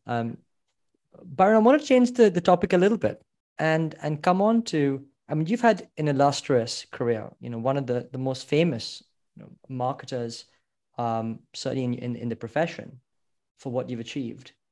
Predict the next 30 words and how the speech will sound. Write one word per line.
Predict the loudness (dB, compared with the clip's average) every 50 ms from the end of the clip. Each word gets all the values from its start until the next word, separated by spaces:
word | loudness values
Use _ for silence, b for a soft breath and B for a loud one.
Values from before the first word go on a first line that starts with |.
| _ _ _ _ _ _ _ _ -2
But | 0 2
that | 4 4 2 2 -2 -6
mustn't | -4 -2 -2 -2 -2 -2 -4 -4 -4
have | -6 -8 -4
come | -2 0 0 0 -2 -8 -14 -18 -20 _ _ _ _ _ _ _ _ _ _ _ _ _ -10
easy. | -8 -6 -6 -6 -8 -12 -16 -18 -20 _ _ _ _ _ _ _ _ _ _ -4
That | -4 -4 -2
must | 0 -2 -2 -2 -2 -6
have | -10 -6 0
come | 2 2 2 2 0 -2
with | -4 -6 -4 -2
lots | -2 -4 -4 -4 -8 -6
of | -6 -6 -6 -8 -8 -4
obstacles | -4 -4 -4 -6 -8 -8 -8 -6 -4 -2 -2 -2 -4 -6 -10 -18 _ -8
along | -6 -4 -2 -2 -2 -4 -6 -8 -8
the | -6
way. | -2 -2 -2 -2 -2 -6 -12 -18 -20 _ _ _ _ _ _ _ _ _ _ _ _ _ _ _
And | -6 -4
I'd | -2 -2 -2
love | 0 2 2 2 2 0 -2
to | -4 -4
just | -2 -2 -4 -4 -4 -8 -12 _ -20 _ _ _ _ _ _ _ _ _ _ _ _ _ _ _ _ _ _ _ -2
unpack | 0 0 0 2 2 2 2 2 0 -2
maybe | -6 -4 -2 -2 -2 -2 -4 -6 -8 _ _ _ _ _ _ _ _ _ _ _
one | -6 -2 0 2 2 2
or | 0
two | -2 0 2 2 2 2
that | 4 2 2 2 0
you | -4 -6
thought | -4 0 2 4 4 4 4 2 -6